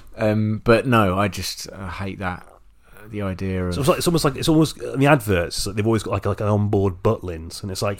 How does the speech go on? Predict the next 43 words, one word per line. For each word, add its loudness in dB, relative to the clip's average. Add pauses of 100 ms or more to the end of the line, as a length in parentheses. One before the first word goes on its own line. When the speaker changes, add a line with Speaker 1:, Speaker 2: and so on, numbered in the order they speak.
Speaker 2:
"Oh 4
yeah, 6
this, 0
this -2
is, -2
this 2
will 0
Speaker 1:
Yeah. -6
Speaker 2:
pull 0
'em -6
in." -8
It's -14 (100)
absolutely -2
not. -2
Speaker 1:
No, 0 (100)
yeah, -2
you're -4
on 0
a -2
big, -4
huge -2
Speaker 2:
Take -2
me -6
to -4
the -6
fucking 0
Speaker 1:
cruise 2
ship. -8
Speaker 2:
hurricane. -2 (340)
Speaker 1:
Yeah, -4 (320)
just 0
see, 2
see 2
a 4
video 6
of 2
a 2
rogue 6
Speaker 2:
<laughs> 4
Speaker 1:
wave, 4
and -2
you're 0
like, -2